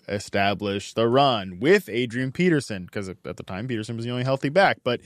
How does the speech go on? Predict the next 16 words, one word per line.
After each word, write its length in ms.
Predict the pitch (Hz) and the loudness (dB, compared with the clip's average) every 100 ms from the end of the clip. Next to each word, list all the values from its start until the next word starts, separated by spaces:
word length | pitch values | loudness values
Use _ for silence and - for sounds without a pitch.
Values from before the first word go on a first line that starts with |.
| - - - - - | -14 -20 -20 -20 -4
and 140 | 156 | -2
even 320 | 185 214 247 | 4 4 6
though 220 | 202 170 156 | 6 6 6
the 120 | 139 | 2
Giants 520 | 123 139 131 123 - | 2 2 2 0 -4
have, 560 | 127 113 107 107 101 - _ - | 0 2 2 0 -4 -14 _ -2
uh, 260 | 110 101 95 | 0 2 0
become 880 | 104 95 113 107 101 98 95 101 117 _ _ _ - | -6 -6 -2 -2 -2 -4 -6 -10 -14 _ _ _ -6
a 40 | |
pretty 220 | - 135 104 | -2 0 0
good, 140 | 110 | -2
a 80 | 117 | -2
very 300 | 98 175 143 | 4 4 4
good 180 | 104 85 | -2 -8
run 180 | 95 90 | -10 -10
defense, 600 | 95 87 87 98 - | -10 -10 -12 -12 -14